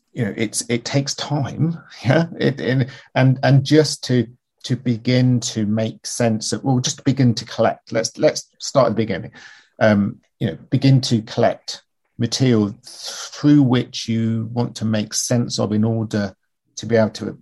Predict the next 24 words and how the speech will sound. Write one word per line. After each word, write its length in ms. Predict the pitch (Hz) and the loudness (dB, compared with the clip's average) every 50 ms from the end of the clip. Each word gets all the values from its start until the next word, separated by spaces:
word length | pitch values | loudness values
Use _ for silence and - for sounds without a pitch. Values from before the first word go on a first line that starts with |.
| _ - | _ -6
render 480 | 120 110 120 123 143 143 127 - 113 | -2 0 4 4 6 6 6 4 2
some 320 | 107 - - 117 110 110 107 | 0 0 0 0 0 0 -2
kind 240 | - - 107 101 | -4 -4 -4 -4
of 120 | 98 98 - | -4 -6 -6
view, 200 | - 98 92 - | -6 -8 -6 -6
some 240 | - - 117 117 110 | -4 -2 -2 -2 -2
kind 260 | 113 - - 113 101 | -2 -4 -2 -2 -2
of 100 | 95 - | -4 -6
perspective, 540 | - 98 - - - - - - - - - | -6 -8 -6 -4 -4 -6 -6 -8 -12 -10 -8
some 220 | - - 113 117 | -4 -4 -4 -4
kind 180 | 107 - 110 107 | -4 -4 -4 -6
of 60 | - | -6
historical 880 | - - 113 - - - - 107 104 104 98 - - - - 92 - _ _ - _ _ _ | -6 -8 -6 -6 -4 -2 -2 -2 0 -2 -4 -6 -10 -14 -14 -14 -14 _ _ -20 _ _ _
understanding, 960 | - 110 110 104 92 - - - 101 107 113 107 - - - - 120 131 127 - - _ _ - - _ _ _ _ _ | 0 0 0 0 -2 -4 -4 -4 -2 -2 -2 -2 -4 -6 -8 -6 -6 -6 -6 -8 -12 _ _ -20 -20 _ _ _ _ _
takes 280 | - 151 143 147 143 - | 0 0 2 2 0 -2
a 200 | - - 143 143 | 2 4 4 6
lot 240 | 139 143 151 151 147 | 6 6 6 4 2
of 120 | 143 - | 0 -2
time. 500 | - - - 190 220 226 156 117 - - - _ _ _ _ _ _ _ - | -4 -6 -4 -4 -2 -2 -4 -6 -8 -10 -16 _ _ _ _ _ _ _ 0
But 360 | 135 131 127 123 120 - - _ _ _ _ _ _ _ _ _ _ _ _ - | 2 4 4 4 2 0 -6 _ _ _ _ _ _ _ _ _ _ _ _ -6
if 240 | 180 156 - - | -6 -6 -6 -4
you've 180 | - 202 202 - | -4 -4 -4 -2
got 340 | - 147 135 127 - - - _ _ _ _ _ _ _ _ _ _ _ _ _ _ _ | 0 0 2 2 0 -2 -8 _ _ _ _ _ _ _ _ _ _ _ _ _ _ _
millions, 1000 | 123 120 123 131 123 117 101 85 73 65 - - - 135 139 - - - - | 0 2 2 4 2 2 0 -4 -6 -12 -14 -12 -12 -10 -10 -10 -12 -14 -16